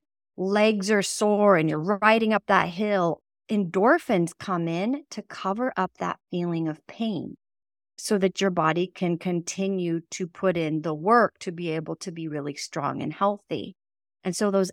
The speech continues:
elevated levels of endorphins are going to also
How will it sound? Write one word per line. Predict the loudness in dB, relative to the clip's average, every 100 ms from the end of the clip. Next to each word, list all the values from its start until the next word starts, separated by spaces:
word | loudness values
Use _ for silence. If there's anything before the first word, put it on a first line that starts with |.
| 0
elevated | 0 2 -2 -2 -2 -2
levels | -2 -2 0 -2
of | -2 -4
endorphins | -4 -6 -4 -4 -4 -2 -2 0 -2 -4 -12 -6
are | -4
going | -2 -4 -4
to | -10 _ -4
also | 0 0 0 2 2 2